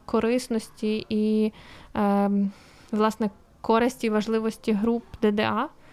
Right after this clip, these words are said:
А, це, е, власне, така програма, яка так і називається "Діти, дорослі діти алкоголіків", бо в них збережена ще та стара назва.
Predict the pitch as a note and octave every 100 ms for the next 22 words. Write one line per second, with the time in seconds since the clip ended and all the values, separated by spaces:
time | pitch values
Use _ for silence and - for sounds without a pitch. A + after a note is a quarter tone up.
0 | - - - - G#3+ G#3 G#3 - A#3 A#3
1 | A3+ A3 G#3 G#3 G#3+ G#3+ G#3+ A3 G#3+ G3+
2 | A#3 D#4+ E4+ B3 A#3 A3 A3 A3 B3 D#4
3 | - A3 G#3 B3 - A3 G#3 G3+ G#3+ B3+
4 | A#3+ G#3+ A3+ A#3+ A3 A3 A3+ D4+ F4 D4+
5 | A3+ A3 A#3 A3 G3+ A3 A3+ G#3+ G#3+ G#3
6 | A3+ - G#3 G#3+ - A3 G#3+ B3+ D4+ D4+
7 | D4+